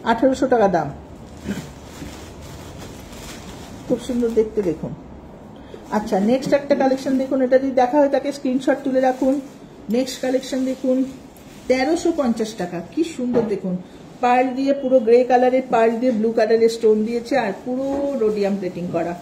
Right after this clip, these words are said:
তেরোশো পঞ্চাশ টাকা দাম, দুর্দান্ত দেখতে, তেরোশো পঞ্চাশ টাকা দাম, দারুণ দেখতে, রোডিয়াম প্লেটিং এর উপর। পছন্দ হলে screenshot তুলুন, তেরোশো পঞ্চাশ টাকা দাম। আপনারা পুজোতে কাউকে gift দিতে চাইলে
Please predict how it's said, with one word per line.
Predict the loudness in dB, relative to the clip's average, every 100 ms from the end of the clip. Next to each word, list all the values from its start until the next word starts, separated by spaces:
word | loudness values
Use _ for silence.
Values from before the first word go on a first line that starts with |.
| -14 -20 -20 -8
তেরোশো | 0 4 4 4 0
পঞ্চাশ | 0 0 0 -2
টাকা | -4 -4
দাম, | -4 -4
দুর্দান্ত | -2 -2 -2 0 2 2 0
দেখতে, | -2 -4 -4
তেরোশো | 0 0 0 -4
পঞ্চাশ | -4 -4 -4 -6
টাকা | -6 -6
দাম, | -6 -8 -12 -18 -18 -18 -18 -20 -20 -14 -2
দারুণ | 2 2 2
দেখতে, | 2 0 -2 -2 -4 -14 -20 -20 -20 -20 -20 -20 -20 -18 -16 -16 -16 -18 -6
রোডিয়াম | 0 2 2 2
প্লেটিং | -2 -4 -2
এর |
উপর। | -4 -4
পছন্দ | -6 -2 0 2
হলে | 0
screenshot | -2 -4 -4 -2 -2 -2
তুলুন, | -4 -4
তেরোশো | 0 0 0 -2
পঞ্চাশ | -2 -2 -4 -6
টাকা | -6
দাম। | -4 -4
আপনারা | -4 -2 -2
পুজোতে | -2 -2 -2 -2
কাউকে | 0 0 -2
gift | -4 -4
দিতে | -4 -6
চাইলে | 0 0 2